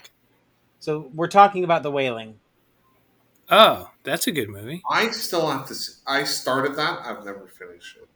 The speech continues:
Speaker 3: And I know it's a big thing, and
Speaker 2: I,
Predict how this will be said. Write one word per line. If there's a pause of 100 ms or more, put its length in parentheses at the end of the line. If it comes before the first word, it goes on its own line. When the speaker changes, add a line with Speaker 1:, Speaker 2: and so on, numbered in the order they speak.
(840)
Speaker 3:
And
I
know
it's
a
big
thing, (140)
and (1600)
Speaker 2:
I,